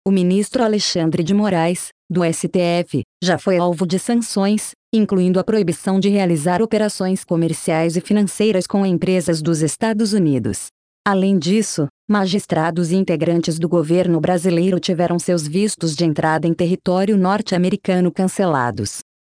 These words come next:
Esse contexto fortaleceu a narrativa de Lula em defesa da soberania nacional.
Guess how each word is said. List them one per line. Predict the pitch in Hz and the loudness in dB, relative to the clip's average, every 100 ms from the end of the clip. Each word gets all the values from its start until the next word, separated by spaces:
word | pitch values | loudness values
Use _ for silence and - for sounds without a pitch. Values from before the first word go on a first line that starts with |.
| _ 202 | _ 0
Esse | 202 - | 0 -2
contexto | - 170 160 170 160 - | -2 -2 0 0 0 -4
fortaleceu | - 208 208 196 208 - 185 | -2 -2 0 -2 -2 -2 0
a | |
narrativa | 165 165 165 196 190 | 0 -2 -2 -2 -2
de | 180 | 0
Lula | 196 196 233 214 | 2 2 2 2
em | 180 | 0
defesa | 143 - 160 165 | -2 0 0 0
da | 151 151 | 0 -2
soberania | - 175 185 180 185 185 | -2 -2 0 2 2 2
nacional. | 165 165 196 175 123 | 0 0 0 2 0